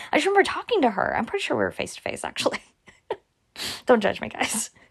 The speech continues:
But yeah, we were talking about it, and I was like, I was like, I, I figured it out, Darian. Like, I figured it out. I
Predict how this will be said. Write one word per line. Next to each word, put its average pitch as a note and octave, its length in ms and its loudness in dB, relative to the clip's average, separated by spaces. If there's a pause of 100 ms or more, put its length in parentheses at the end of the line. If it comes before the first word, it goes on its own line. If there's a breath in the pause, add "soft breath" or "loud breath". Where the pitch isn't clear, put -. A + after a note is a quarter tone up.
(640 loud breath)
But F#4 100 -4
yeah, A#4 140 6
we F4 100 8
were E4 120 4
talking - 480 -2
about A3 260 4
it, - 120 -2
and B3+ 120 0
I B3+ 80 4
was D4 220 -4
like, C4+ 360 -2 (1300)
I - 60 -14
was A#3+ 80 -6
like, A#3 180 0
I, G3+ 300 4
I G3 80 0
figured G#3+ 360 -2
it A#3 100 -4
out, D#4 200 0
Darian. C4 300 -4
Like, - 160 -8
I A#3 140 -4 (100)
figured G3+ 340 0
it B3 80 -4
out. - 400 -4 (1200)
I C#4 320 6